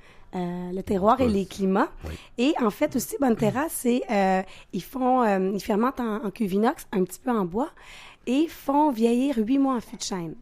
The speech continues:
Speaker 1: Et c'est, c'est, le fût de chêne apporte un petit peu le côté vanille.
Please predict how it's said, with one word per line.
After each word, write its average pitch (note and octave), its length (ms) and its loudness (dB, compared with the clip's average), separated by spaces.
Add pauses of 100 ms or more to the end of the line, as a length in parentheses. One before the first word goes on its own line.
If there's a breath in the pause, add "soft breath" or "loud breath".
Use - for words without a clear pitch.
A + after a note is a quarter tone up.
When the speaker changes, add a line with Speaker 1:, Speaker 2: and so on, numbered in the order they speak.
(760 loud breath)
Speaker 1:
Et A#3+ 240 -2
c'est, A3 420 -2
c'est, A3+ 220 -6 (560)
le A3 80 6
fût - 120 -6
de - 60 -8
chêne D#4 220 4
apporte C4+ 300 -2
un A3 100 2
petit - 160 -10
peu D4+ 100 0
le F4+ 80 6
côté A3+ 380 2
vanille. F#3+ 520 2